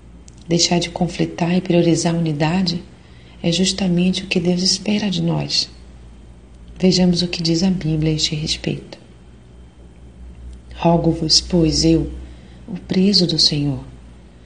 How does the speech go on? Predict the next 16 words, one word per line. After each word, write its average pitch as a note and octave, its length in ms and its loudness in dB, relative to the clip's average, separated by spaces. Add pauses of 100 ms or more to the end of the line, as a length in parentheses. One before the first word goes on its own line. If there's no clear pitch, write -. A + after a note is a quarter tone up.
(280)
que - 120 2
andeis E3+ 420 6
como F3+ 220 2
é F#3 80 4
digno E3+ 440 4
da E3 100 2
vocação D#3+ 540 -2
com F3 160 -4
que F3+ 120 -6
fostes F#3 380 -4
chamados, F#3 800 0 (880)
com - 140 -4
toda F3 300 0
humildade D#3+ 640 -2
e D3 40 -2
mansidão, C#3+ 580 -2